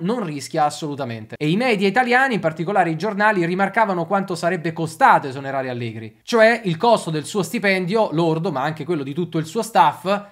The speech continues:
da versare a prescindere dal costo del nuovo allenatore. E in realtà il costo dell'esonero di Allegri non è esattamente quello che devi riconoscere ad Allegri da contratto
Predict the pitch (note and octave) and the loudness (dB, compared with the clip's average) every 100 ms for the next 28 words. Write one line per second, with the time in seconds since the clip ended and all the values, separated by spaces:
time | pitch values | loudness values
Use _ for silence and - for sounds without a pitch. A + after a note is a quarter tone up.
0 | _ D3 G#3 B3 B3 - F#3+ F#3+ G3+ F#3+ | _ 4 4 4 -2 2 4 4 2 -2
1 | F#3+ A#3 G3+ - E3+ E3 E3 F3 E3+ - | -2 -6 -6 -4 -4 0 2 0 -2 -12
2 | _ E3+ G3+ F#3 D#3+ D#3+ F#3+ F3+ D3+ D#3+ | _ 0 0 2 0 0 -2 -2 -2 -2
3 | C#3+ B2+ B2 G3 B2 - _ _ C3 C3+ | -2 -4 -2 -2 -2 -8 _ _ -8 -2
4 | G3 A3 F#3 F3+ C3 F#3 E3 A#2+ F#3+ C#3 | 0 2 2 0 -2 0 0 0 -6 -8
5 | B2+ D#3 C3+ C3 E3+ D#3 B2+ B2 C3+ E3+ | -4 -4 -4 -4 -4 -4 -4 -6 -2 -2
6 | B2 C3 C3+ B2+ B2 B2 C#3 B2+ C3 C3+ | -4 -6 -6 -8 -10 -8 -8 -6 -8 -8
7 | B2+ C3+ C3 C#3+ D3+ B2 A#2+ B2 C3 D3+ | -8 -10 -8 -6 -6 -8 -10 -8 -6 -6
8 | A#2 A#2+ C3+ D#3+ D3+ E3+ C#3 - A#2+ | -8 -6 -6 -6 -2 2 0 -2 -14